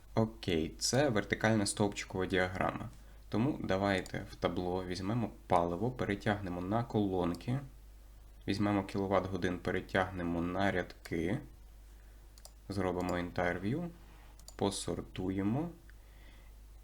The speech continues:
Давайте, може, трошки зменшимо розмір і поставимо помаранчевий колір.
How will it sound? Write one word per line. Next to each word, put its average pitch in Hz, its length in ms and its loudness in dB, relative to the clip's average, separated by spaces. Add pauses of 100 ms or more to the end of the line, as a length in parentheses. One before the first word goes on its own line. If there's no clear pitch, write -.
(140)
Давайте, 101 380 -4
може, 92 440 -10 (100)
трошки - 400 -10 (180)
зменшимо - 680 -6 (880)
розмір 156 540 0 (180)
і 151 260 2 (840)
поставимо 107 440 2
помаранчевий 92 640 -2 (240)
колір. - 300 4